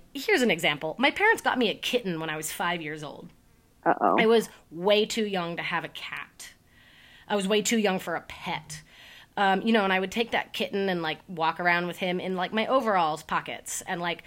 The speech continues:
Speaker 1: strap him into baby strollers
Speaker 2: <laughs>
Speaker 1: and,
Speaker 2: Oh my
Speaker 1: like,
Speaker 2: God.
Speaker 1: you know, dress him up like a, a doll. And he
Speaker 2: Oh my God.
Speaker 1: Guess who was a really mean cat when he grew up?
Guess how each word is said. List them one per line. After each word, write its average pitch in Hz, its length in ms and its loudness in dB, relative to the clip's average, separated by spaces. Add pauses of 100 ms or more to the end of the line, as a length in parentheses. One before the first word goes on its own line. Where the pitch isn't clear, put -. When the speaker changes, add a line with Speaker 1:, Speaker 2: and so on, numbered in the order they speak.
(260)
Speaker 1:
strap - 280 -2
him 233 140 -4
into 240 140 4
baby 262 320 0
strollers 175 880 -4
Speaker 2:
<laughs> - 80 -10
Speaker 1:
and, 185 500 6
Speaker 2:
Oh 180 300 10
my 175 240 10
Speaker 1:
like, 180 100 6
Speaker 2:
God. 160 280 10
Speaker 1:
you 190 80 12
know, 185 240 6 (200)
dress 196 320 2
him 254 160 4
up 240 180 2
like 226 300 0
a, 226 260 0
a 233 80 -2
doll. 190 680 2 (120)
And 220 440 4
he 247 880 -2
Speaker 2:
Oh 381 420 8
my 285 320 2
God. 190 720 -2 (480)
Speaker 1:
Guess 294 300 4
who 370 120 6
was 349 200 4
a 302 80 4
really 285 320 2
mean 254 520 6
cat 196 460 4 (160)
when 196 180 -2
he 185 160 -2
grew 170 280 -8
up? 135 180 -10